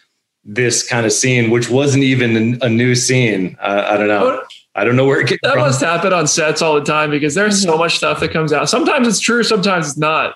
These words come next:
Speaker 2: Uh, but that,
Speaker 1: Yeah.
Speaker 2: that's pretty, that's pretty interesting.
Speaker 3: Yeah,
Speaker 1: Well, it's
Speaker 3: that's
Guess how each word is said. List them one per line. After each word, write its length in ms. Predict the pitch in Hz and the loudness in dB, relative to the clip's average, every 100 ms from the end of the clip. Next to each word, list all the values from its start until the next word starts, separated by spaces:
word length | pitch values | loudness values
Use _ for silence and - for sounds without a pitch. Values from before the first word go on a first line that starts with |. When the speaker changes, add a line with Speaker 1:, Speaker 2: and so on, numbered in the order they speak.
| - | -4
Speaker 2:
Uh, 300 | 165 113 143 | -2 0 -2
but 160 | 165 165 | -6 -4
that, 240 | 170 151 - | -2 -4 -4
Speaker 1:
Yeah. 240 | 110 92 92 | -2 -2 -4
Speaker 2:
that's 100 | 175 | -8
pretty, 280 | - 190 165 | 0 0 2
that's 220 | 156 170 | 0 -4
pretty 260 | 165 175 156 | -2 -2 0
interesting. 460 | 147 135 - - - | -2 -4 -4 -6 -4
Speaker 3:
Yeah, 180 | 214 190 | -4 -2
Speaker 1:
Well, 100 | 190 | 0
it's 40 | |
Speaker 3:
that's 20 | 190 | 0